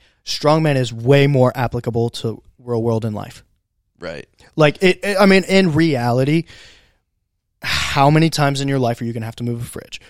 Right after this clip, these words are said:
Speaker 1: Or, like, how many times in your life are you gonna have to move something that's heavy and awkward and bulky?
Speaker 2: Right, quite
Speaker 1: Like,
Speaker 2: a bit.
Speaker 1: like, pretty often, often. Like, I will say one of the things that's kind of embarrassing is, like, when I move, like, I can pick up six hundred pounds, not really bother me.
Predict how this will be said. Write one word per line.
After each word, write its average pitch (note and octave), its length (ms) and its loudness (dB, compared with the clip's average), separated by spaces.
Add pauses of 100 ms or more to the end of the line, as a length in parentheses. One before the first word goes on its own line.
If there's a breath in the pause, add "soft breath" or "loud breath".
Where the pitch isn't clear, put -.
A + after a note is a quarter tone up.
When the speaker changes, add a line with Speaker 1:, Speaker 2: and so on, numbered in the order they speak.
(120)
Speaker 1:
Or, A#2 80 -2
like, B2 120 -2
how F3 120 2
many G3+ 140 4
times F3 300 2
in E3 60 2
your D#3+ 80 4
life C#3 180 4
are D#3+ 40 -4
you - 20 -2
gonna F3+ 120 4
have E3+ 100 2
to D#3+ 80 -2
move D3 180 0
something C3 160 -2
that's C3 140 -6
heavy C#3 280 0
and B2+ 120 -6
awkward A#2+ 360 -8
and A2+ 80 -10
bulky? - 380 -16 (280)
Speaker 2:
Right, - 180 -14
quite - 140 -2
Speaker 1:
Like, D3+ 120 2
Speaker 2:
a - 40 -10
bit. - 160 -14 (240)
Speaker 1:
like, D#3 240 0
pretty G#3 200 4
often, B2+ 280 -2 (100)
often. A#2 320 -6 (180 soft breath)
Like, C#3+ 260 -4 (280)
I D#3+ 140 4
will D3+ 200 4
say C#3+ 280 2
one C#3 160 0
of C#3 60 0
the C3+ 60 -2
things B2+ 220 -6
that's A#2+ 100 -10
kind B2 160 -6
of B2+ 60 -6
embarrassing A#2 500 -8
is, A#2+ 140 -10
like, A#2 120 -8
when B2 120 -8
I D#3 100 -4
move, C#3+ 320 -4
like, C#3 140 -4
I C#3 80 -2
can D#3 80 -6
pick F3 140 -2
up F3 100 0
six D#3 160 -4
hundred D#3 180 -2
pounds, C3+ 260 -2
not C3+ 200 -4
really C3+ 220 -2
bother B2 300 -2
me. A#2 200 -10